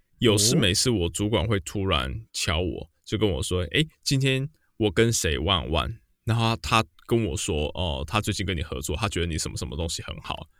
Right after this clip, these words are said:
Speaker 1: 然后他就把那个人说的话，然后就直接 copy 给我，forward 给我，然后说，“Good job。”用这样的方式来，呃，看
Speaker 2: 对啊。
Speaker 1: recognize，呃，呃，
Speaker 2: 尤其是 positive feedback，我通常也会直接转过去啊。
Speaker 1: 嗯，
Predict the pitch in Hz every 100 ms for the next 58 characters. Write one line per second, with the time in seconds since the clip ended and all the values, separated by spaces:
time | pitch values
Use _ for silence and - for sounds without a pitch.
0 | _ _ - 107 92 104 110 101 90 67
1 | 82 120 98 67 104 82 64 90 64 107
2 | 104 104 73 73 76 - _ - 101 76
3 | - 64 58 - 92 85 78 53 64 55
4 | 80 107 98 107 98 82 - 65 - _
5 | _ _ - - 98 85 87 107 95 64
6 | 64 - _ _ - - - - 98 92
7 | 85 98 151 131 117 120 131 80 82 110
8 | 90 57 - - - - 52 - 85 -
9 | 131 147 - 170 180 190 175 160 120 _
10 | - - 143 143 127 113 117 120 117 101
11 | 113 110 92 113 104 - 107 101 101 -
12 | 71 - - 50 135 - _ _ 110 92